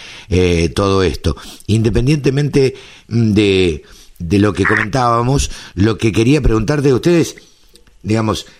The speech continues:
eh, yo siempre dije que apresid es la pata tecnológica del agro, es la gente que está más a la vanguardia de alguna forma, eh, ¿ustedes tienen medido?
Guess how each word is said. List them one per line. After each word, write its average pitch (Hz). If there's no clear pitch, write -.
eh, 92
yo 104
siempre 104
dije 123
que 92
apresid 104
es 113
la 110
pata 131
tecnológica 104
del 95
agro, 85
es 95
la 98
gente 104
que -
está 104
más 107
a 107
la 95
vanguardia 92
de 80
alguna 92
forma, 92
eh, 95
¿ustedes 151
tienen 151
medido? 110